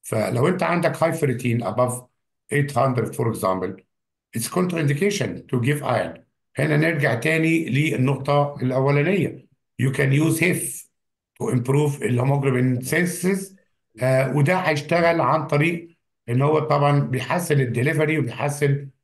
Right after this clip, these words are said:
Speaker 1: الدليفري للأيرون واليوتيلايزيشن، وكمان طبعا بيقلل الانفلاماتوري رياكشنز الموجودة.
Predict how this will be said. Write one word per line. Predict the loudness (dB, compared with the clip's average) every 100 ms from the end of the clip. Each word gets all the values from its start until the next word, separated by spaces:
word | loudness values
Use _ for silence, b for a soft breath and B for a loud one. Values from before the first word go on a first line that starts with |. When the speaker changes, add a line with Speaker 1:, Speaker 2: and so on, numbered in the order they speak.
| _ _
Speaker 1:
الدليفري | -4 0 2 2 0
للأيرون | -2 0 2 4 4
واليوتيلايزيشن، | 2 0 0 -2 -2 -2 -2 0 -2 -4 -8 _ _ _ _ -2
وكمان | 2 2 0 0 0 0
طبعا | 0 2 4 2
بيقلل | 0 -2 -2 0 2 2 2 0 -4 -14 -20 _ _ _
الانفلاماتوري | -2 0 -2 -2 0 0 0 0 -2
رياكشنز | -2 0 0 -2 -2 -2
الموجودة. | -2 -2 -4 -12 -16